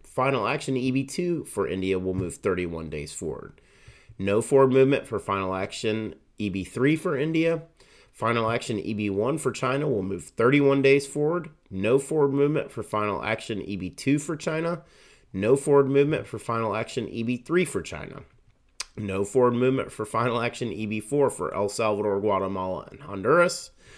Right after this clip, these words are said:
No forward movement for final action E B four for Mexico. Dates of filing for India E B one will move thirty-one days forward. No forward movement for dates of filing for India E B two. No forward movement for dates of filing for India E B three.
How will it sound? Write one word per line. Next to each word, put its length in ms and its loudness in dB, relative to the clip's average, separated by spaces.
No 220 8
forward 300 6
movement 360 2
for 140 -8
final 340 -2
action 320 -4
E 160 -8
B 140 -4
four 300 -8
for 160 -8
Mexico. 640 -4
Dates 240 4
of 80 0
filing 400 2
for 260 -4
India 300 0
E 180 -4
B 140 -4
one 320 -2
will 80 0
move 220 -4
thirty-one 500 -2
days 240 0
forward. 460 0
No 320 2
forward 380 2
movement 420 -2
for 140 -8
dates 260 -2
of 80 -12
filing 360 -6
for 180 -12
India 420 -4
E 140 -8
B 160 -10
two. 400 0
No 240 4
forward 300 2
movement 440 -2
for 100 -10
dates 280 -2
of 60 -14
filing 600 -4
for 220 -4
India 340 0
E 160 -6
B 160 -4
three. 420 -2